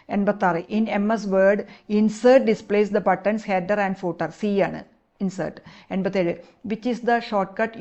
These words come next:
used to apply the subscript formatting in എം എസ് Word?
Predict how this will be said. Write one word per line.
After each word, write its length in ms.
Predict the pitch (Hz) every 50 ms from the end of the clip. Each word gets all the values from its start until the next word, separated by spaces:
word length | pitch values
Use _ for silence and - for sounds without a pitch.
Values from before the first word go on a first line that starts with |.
| 202
used 160 | 196 196 196 -
to 60 | 220 202 160
apply 240 | 185 - - 196 202 196 214
the 80 | 208 214
subscript 500 | 214 185 - - - - 214 226 220 226 - - -
formatting 520 | 202 190 190 185 180 180 180 - 208 208 - 208
in 80 | 208 208 - - 190
എം 80 | 180 185 196
എസ് 120 | 185 190 180
Word? 160 | 165 156 156